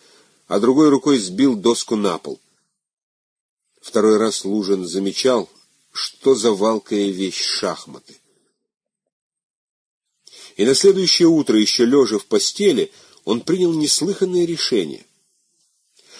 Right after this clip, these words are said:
В школу он обыкновенно ездил на извозчике, всегда, кстати сказать, старательно изучая номер, разделяя его особым образом, чтобы поудобнее упаковать его в памяти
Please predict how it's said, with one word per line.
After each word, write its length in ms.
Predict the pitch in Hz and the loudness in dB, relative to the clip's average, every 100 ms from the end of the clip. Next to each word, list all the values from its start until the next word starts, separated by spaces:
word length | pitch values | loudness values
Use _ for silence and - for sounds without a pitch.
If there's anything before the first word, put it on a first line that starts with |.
| - | -12
В 100 | - | -8
школу 400 | - 151 202 214 | 0 4 4 4
он 120 | 202 | 2
обыкновенно 600 | 190 170 175 156 190 180 | 0 0 0 2 2 2
ездил 480 | 170 135 185 165 185 | 0 0 -2 0 -2
на 140 | 190 190 | -2 -2
извозчике, 680 | 180 185 123 - 78 - | 0 2 2 0 -6 -10
всегда, 380 | - - 98 107 | -10 -6 -2 -2
кстати 300 | - 110 104 | -2 -4 -4
сказать, 340 | 104 - 104 110 _ _ | -4 -4 -4 -4 _ _
старательно 640 | - - 113 120 - 107 104 | -10 -2 0 0 -2 -2 -2
изучая 480 | 98 98 110 101 | -4 -2 0 0
номер, 500 | 90 95 117 143 147 _ _ _ | 0 0 0 0 -4 _ _ _
разделяя 600 | 95 113 - 98 95 110 | -2 -2 -2 -2 0 2
его 320 | 131 139 143 139 | 0 0 0 0
особым 460 | - 147 139 139 | 0 -2 0 0
образом, 500 | 135 135 127 127 120 | 0 2 0 0 -2
чтобы 420 | - - 101 101 | -4 -4 0 0
поудобнее 600 | 98 98 101 117 117 107 | 0 0 2 2 2 0
упаковать 560 | 104 98 - 101 101 - | 0 -2 -2 0 0 -2
его 160 | 90 85 | -4 -6
в 100 | - | -4
памяти 540 | 113 147 147 - | -2 -2 -4 -6